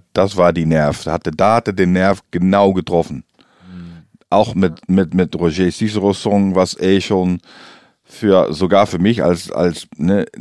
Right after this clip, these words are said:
Speaker 1: nicht in Deutschland aufgewachsene, äh, also Cicero war für mich auch auf jeden Fall so ein Megatyp, richtig geile Musik hat der gemacht und, äh,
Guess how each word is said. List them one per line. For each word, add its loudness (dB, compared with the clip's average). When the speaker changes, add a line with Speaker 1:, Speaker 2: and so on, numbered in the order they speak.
Speaker 1:
nicht -4
in -10
Deutschland -4
aufgewachsene, -4
äh, -4
also -10
Cicero -6
war -2
für -14
mich -6
auch -6
auf -18
jeden -6
Fall -8
so -12
ein -14
Megatyp, 0
richtig -8
geile 2
Musik -2
hat -8
der -2
gemacht -6
und, -10
äh, -8